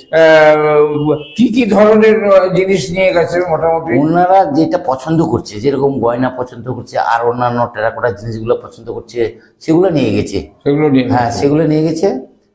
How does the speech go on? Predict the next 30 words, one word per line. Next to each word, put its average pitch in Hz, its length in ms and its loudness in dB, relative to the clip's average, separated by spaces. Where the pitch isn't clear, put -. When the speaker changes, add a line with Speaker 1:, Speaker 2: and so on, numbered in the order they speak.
Speaker 2:
সেগুলো 123 300 0
নিয়ে 127 280 0
যায়। 120 420 0
এবং 160 480 0
সাদা 127 360 -4
সাদা 160 240 -2
লোকগুলো 156 360 0
আছে, 131 320 0
ইংল্যান্ডের 135 400 0
লোক 120 140 0
নাকি 120 300 -4
এগুলো, 117 180 -4
Speaker 1:
হ্যাঁ, - 380 -4
হ্যাঁ। - 20 2
Speaker 2:
সেগুলোও 190 320 2
বাড়িতে 135 260 0
আসে 104 200 -4
আমার, 95 200 -4
সেগুলোও 214 300 0
Speaker 1:
বাহ। 160 80 -2
Speaker 2:
নিয়ে 95 200 -2
যায়। 76 220 -2
Speaker 1:
বাহ। 135 320 -2
আচ্ছা, 175 520 4
আহ, 147 680 4
আমরা 165 400 2
জানতে 180 360 2
পেরেছি 175 400 2
যে 170 160 2
খুব, - 460 -4